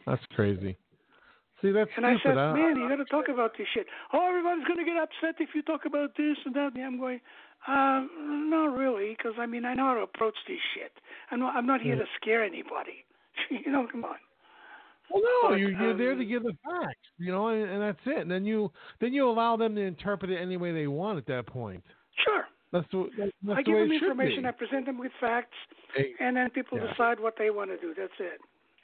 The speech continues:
Speaker 1: Yeah.
Speaker 2: I don't tell
Speaker 1: Hold,
Speaker 2: anybody
Speaker 1: hold
Speaker 2: what
Speaker 1: on
Speaker 2: to
Speaker 1: one
Speaker 2: do.
Speaker 1: second.
Speaker 2: So.
Speaker 1: I'm gonna,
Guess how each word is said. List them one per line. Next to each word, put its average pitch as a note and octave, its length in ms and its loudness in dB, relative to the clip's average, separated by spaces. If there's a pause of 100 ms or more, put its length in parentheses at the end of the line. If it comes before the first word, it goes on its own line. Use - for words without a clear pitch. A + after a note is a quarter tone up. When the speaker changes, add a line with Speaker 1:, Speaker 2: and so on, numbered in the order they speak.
(120)
Speaker 1:
Yeah. A#2+ 260 2 (320)
Speaker 2:
I G#3+ 40 -6
don't G3+ 120 -4
tell G#3 220 0
Speaker 1:
Hold, F#3 60 4
Speaker 2:
anybody D3 220 4
Speaker 1:
hold D3+ 100 4
Speaker 2:
what D3+ 80 4
Speaker 1:
on C3 60 2
Speaker 2:
to A#2+ 40 0
Speaker 1:
one A2+ 100 0
Speaker 2:
do. - 80 -6
Speaker 1:
second. G#2+ 80 -10 (120)
Speaker 2:
So. - 160 -12 (480)
Speaker 1:
I'm F3 100 -6
gonna, C#3+ 200 -6